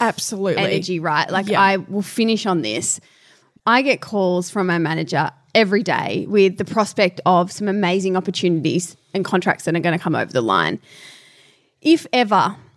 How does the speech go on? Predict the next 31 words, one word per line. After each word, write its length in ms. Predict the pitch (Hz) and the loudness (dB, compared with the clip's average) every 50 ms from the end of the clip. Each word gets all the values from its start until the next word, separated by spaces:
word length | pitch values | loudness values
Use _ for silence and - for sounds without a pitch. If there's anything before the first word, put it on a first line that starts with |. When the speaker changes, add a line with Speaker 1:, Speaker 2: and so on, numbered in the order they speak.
| - _ _ | -20 _ _
Speaker 2:
I'm 200 | 226 226 240 269 | 0 2 2 2
holding 380 | 269 226 269 254 247 254 247 240 | 2 2 2 4 4 4 2 0
on 120 | 214 220 | -2 -2
to 100 | 220 226 | -2 -4
something 400 | 202 - 233 202 202 - 208 208 | -4 -2 -2 -2 -2 -2 -4 -4
so 300 | 202 - - 220 196 208 | -4 -2 0 2 2 2
tight 340 | 208 - - 214 196 185 - | 2 0 0 0 0 2 2
out 160 | 185 190 185 | 2 2 2
of 80 | 185 175 | 0 -2
fear 420 | - - - 202 185 175 160 135 | -6 -6 -4 0 0 2 0 0
because 240 | 143 202 - 226 190 | -2 -4 -6 -4 -2
I 80 | 208 190 | -2 -2
want 200 | 185 190 196 196 | 0 0 -2 -2
it 100 | 170 - | -4 -6
so 300 | - - - 196 202 220 | -10 -4 0 2 2 4
badly 360 | 202 202 185 185 180 185 190 | 4 4 4 4 2 0 -4
and 60 | 175 | -4
I'm 100 | 165 185 | -6 -6
Speaker 1:
Yeah. 120 | 208 208 - | -8 -8 -10
Speaker 2:
so 340 | - - - 226 202 226 | -8 0 2 4 4 4
scared 400 | 247 - - - 220 208 202 196 | 2 -2 -2 2 4 4 4 2
that 80 | 180 185 | 0 0
I'm 280 | 185 175 175 180 170 - | 0 0 0 -2 -4 -6
so 340 | - - - - - 254 254 | -8 -10 -4 0 2 2 2
close 240 | 247 - 262 233 226 - | 2 2 0 0 0 0
but 80 | 220 202 | 0 0
I 100 | 196 190 | 2 2
may 260 | 196 196 196 202 214 | 0 0 0 0 2
not 180 | 220 208 - 196 | 0 0 0 2
get 140 | 214 214 | 2 4
it, 180 | 277 359 381 - | 4 4 4 2